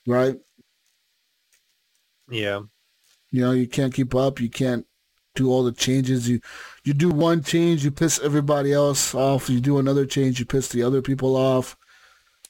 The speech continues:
Speaker 1: And that's how it's gonna go. Uh, yeah.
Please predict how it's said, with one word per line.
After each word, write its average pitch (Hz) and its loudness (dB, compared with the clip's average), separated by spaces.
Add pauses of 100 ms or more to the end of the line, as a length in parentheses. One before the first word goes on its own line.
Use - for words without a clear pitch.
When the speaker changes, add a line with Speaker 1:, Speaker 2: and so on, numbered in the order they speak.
(240)
Speaker 1:
And 113 0 (360)
that's 117 -2
how 123 0
it's 117 -2
gonna 104 -2
go. 107 -2 (3500)
Uh, 98 -4
yeah. 73 -2